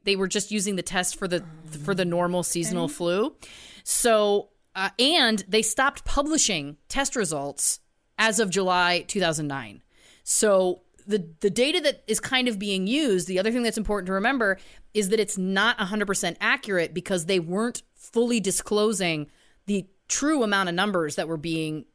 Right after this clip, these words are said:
Speaker 1: tested and people getting sick and stuff like that. So my point to all of this is, is that they were in Puerto Rico where we know swine flu was definitely happening at the kind of peak of that pandemic.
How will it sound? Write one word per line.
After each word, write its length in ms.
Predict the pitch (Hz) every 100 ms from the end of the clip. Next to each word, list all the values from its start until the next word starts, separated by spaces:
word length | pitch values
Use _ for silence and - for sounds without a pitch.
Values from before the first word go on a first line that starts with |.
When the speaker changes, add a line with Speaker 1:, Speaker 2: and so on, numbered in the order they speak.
| _ -
Speaker 1:
tested 560 | 180 156 - 170 160
and 160 | 156 139
people 220 | 180 165
getting 220 | 165 156
sick 300 | - - 320
and 100 | 196
stuff 200 | - 156
like 180 | 156 135
that. 260 | 143 139 - -
So 340 | - - 202 - -
my 140 | 208
point 300 | 220 - 466
to 60 | 269
all 220 | 220 233
of 100 | 208
this 200 | 175 170
is, 300 | 147 131 131 - - -
is 160 | 202 196
that 120 | 202
they 120 | 208
were 160 | 202 -
in 200 | 277 339
Puerto 260 | 349 311 262
Rico 340 | 185 185 175
where 160 | 175 180
we 180 | 185
know 300 | 180 180 233
swine 360 | 269 233 214 214
flu 280 | 202 190 180
was 280 | 175 170 147
definitely 680 | - 233 269 254 233 214
happening 480 | 190 165 170 165 160 -
at 160 | 190
the 80 | 190
kind 260 | - 202 180
of 180 | - -
peak 440 | - 277 - - -
of 140 | 175
that 200 | 175 175
pandemic. 640 | 185 165 175 170 135 123